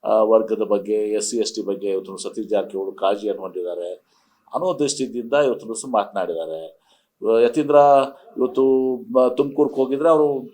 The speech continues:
ಪರಮೇಶ್ವರ್ ಬಗ್ಗೆನೂ ಅದನ್ನ ಮಾತನಾಡ್ತಾ ಇದ್ರು. ಕನಕಪುರಕ್ಕೆ ಹೋದ್ರೆ ಇವತ್ತು ಅವರು ಬ-, ಡಿ ಕೆ ಶಿವಕುಮಾರ್ಗೂ ಮಾತಾಡ್ತಾ ಇದ್ರು. ವಿಜಯಪುರ ಬಗ್ಗೆ, ನಮ್ಮ ಬಗ್ಗೆ ಮಾತನಾಡ್ತೀವಿ. ಈಗ ಬೇರೆ ಬೇರೆ ಕುಟುಂಬ ಸಹ ಈ ಪ್ರಶ್ನೆ ಬರ್ತಿತ್ತು.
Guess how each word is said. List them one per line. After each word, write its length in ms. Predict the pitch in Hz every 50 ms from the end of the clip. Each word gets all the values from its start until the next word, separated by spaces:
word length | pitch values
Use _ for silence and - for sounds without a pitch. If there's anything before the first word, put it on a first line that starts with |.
| - _
ಪರಮೇಶ್ವರ್ 400 | 135 127 127 135 123 135 127 117
ಬಗ್ಗೆನೂ 360 | 117 123 101 113 120 123 135
ಅದನ್ನ 200 | 120 110 113 110
ಮಾತನಾಡ್ತಾ 520 | 104 101 98 95 - 101 98 95 - - 92
ಇದ್ರು. 400 | 90 87 87 87 92 90 85 -
ಕನಕಪುರಕ್ಕೆ 480 | - 131 143 139 - 139 131 - 131
ಹೋದ್ರೆ 200 | 131 131 143 160 165 151 - - - - _ _ _ _
ಇವತ್ತು 400 | 107 120 127 127 127 160 170 165
ಅವರು 220 | 151 147 139 139 135 131 123 120 117
ಬ-, 840 | 98 - 120 120 120 117 117 113 107 107 107 107 - 95 98 110 107
ಡಿ 80 | 131
ಕೆ 140 | 123 - 131
ಶಿವಕುಮಾರ್ಗೂ 560 | 120 - 117 - - 113 117 113 110 107 113
ಮಾತಾಡ್ತಾ 400 | 123 139 127 107 104 98 - 101
ಇದ್ರು. 160 | 92 92 101 101
ವಿಜಯಪುರ 320 | 113 131 147 143 135 139
ಬಗ್ಗೆ, 300 | 135 135 135 131 160 165
ನಮ್ಮ 260 | 147 135 135 156 160
ಬಗ್ಗೆ 220 | 143 131 113 113 110
ಮಾತನಾಡ್ತೀವಿ. 560 | 104 101 95 98 - 101 92 95 131 160 180
ಈಗ 80 | 185
ಬೇರೆ 180 | - 202 226 107
ಬೇರೆ 140 | 208 196 175
ಕುಟುಂಬ 360 | - 170 165 - 175 170 165
ಸಹ 200 | 160 - 160 156 151
ಈ 100 | 147 147
ಪ್ರಶ್ನೆ 340 | 143 143 135 127 - - 139
ಬರ್ತಿತ್ತು. 460 | 127 120 117 - 117 98 - - -